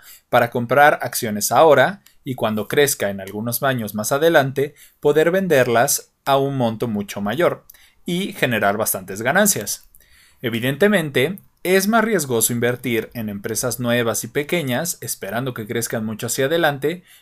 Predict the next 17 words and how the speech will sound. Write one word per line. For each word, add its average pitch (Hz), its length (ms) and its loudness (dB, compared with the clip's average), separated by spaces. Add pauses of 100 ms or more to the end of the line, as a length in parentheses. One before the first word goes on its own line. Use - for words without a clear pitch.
(120)
que 202 160 2
en 196 80 0
comprar 175 420 6
acciones 120 460 0
de 120 80 -2
empresas 107 440 -6
grandes 131 640 0
ya 113 140 -2
instaladas 107 540 -4
en 117 100 -8
el 120 120 -6
mercado 139 640 2
y 131 80 -16
con 135 160 -4
estrategias 113 580 -4
de 151 80 -2
venta 123 440 -2